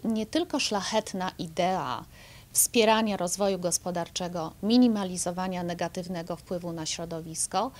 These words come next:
ale też realna szansa biznesowa. I chcemy,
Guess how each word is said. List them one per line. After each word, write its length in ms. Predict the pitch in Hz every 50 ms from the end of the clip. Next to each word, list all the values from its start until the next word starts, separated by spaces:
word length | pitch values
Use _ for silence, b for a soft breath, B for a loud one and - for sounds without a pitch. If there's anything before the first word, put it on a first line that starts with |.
| B B B B B B -
ale 220 | - 247 294 311
też 220 | 302 311 311 - - -
realna 580 | 311 262 - - - 262 262 269 262 247 247 240
szansa 400 | - - 190 190 185 - 196 180
biznesowa. 680 | 175 170 170 165 160 156 - - - - - 101 - - - B B B B B B -
I 60 | - 208
chcemy, 640 | - - - - 254 262 277 277 277 269 269 269